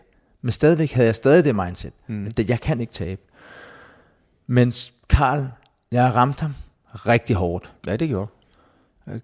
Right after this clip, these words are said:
Speaker 1: hans øjne, de rullede rundt i hovedet på
Speaker 2: Ja.
Speaker 1: ham, men der var også bare
Speaker 2: Og
Speaker 1: en plan, det han skulle bare frem. Han,
Speaker 2: Ja.
Speaker 1: han skulle bare også bare vinde.
Speaker 2: Ja.
Speaker 1: Og det havde vi begge to, og derfor så kæmpede vi. Men det, jeg altid har været god til, Claus, igennem hele min karriere, det er det her med at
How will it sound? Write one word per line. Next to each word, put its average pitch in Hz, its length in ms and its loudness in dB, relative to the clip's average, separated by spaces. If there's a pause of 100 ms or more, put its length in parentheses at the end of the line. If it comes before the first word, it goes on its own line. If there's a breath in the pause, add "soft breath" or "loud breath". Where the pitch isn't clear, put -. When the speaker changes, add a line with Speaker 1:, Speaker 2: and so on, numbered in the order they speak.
(120)
Speaker 1:
hans 113 260 -2
øjne, 139 280 4
de 147 80 4
rullede 139 300 4
rundt 120 180 -2
i 127 40 -2
hovedet 120 200 2
på 117 100 0
Speaker 2:
Ja. 117 60 4
Speaker 1:
ham, 131 100 0
men 127 120 -4
der 165 80 4
var 151 140 6
også 147 200 2
bare 135 200 4
Speaker 2:
Og 139 80 0
Speaker 1:
en 131 60 -6
plan, 123 280 0
det 123 100 0
han 120 100 2
skulle 107 140 -8
bare 104 140 4
frem. 67 300 -10
Han, 101 280 -2
Speaker 2:
Ja. 113 60 4
Speaker 1:
han 131 80 4
skulle 113 180 -2
bare 101 140 4
også 90 160 -2
bare 87 160 0
vinde. 92 320 -4
Speaker 2:
Ja. 101 80 0
Speaker 1:
Og 120 80 4 (300)
det 147 80 6
havde 139 240 6
vi 147 80 4
begge 127 240 2
to, 107 200 -2
og 120 140 -4
derfor 135 200 0
så 131 100 -6
kæmpede 135 320 0
vi. 135 140 -2 (240 loud breath)
Men 127 140 -2
det, 180 80 4
jeg 180 120 8
altid 175 180 2
har 151 60 2
været 135 120 2
god 214 200 4
til, 139 140 -4
Claus, 92 360 -6 (580 loud breath)
igennem 127 320 2
hele 113 160 2
min 113 140 -2
karriere, 95 420 -4 (640 soft breath)
det 131 80 4
er 135 80 4
det 139 160 0
her 131 80 0
med 127 160 -2
at 110 140 0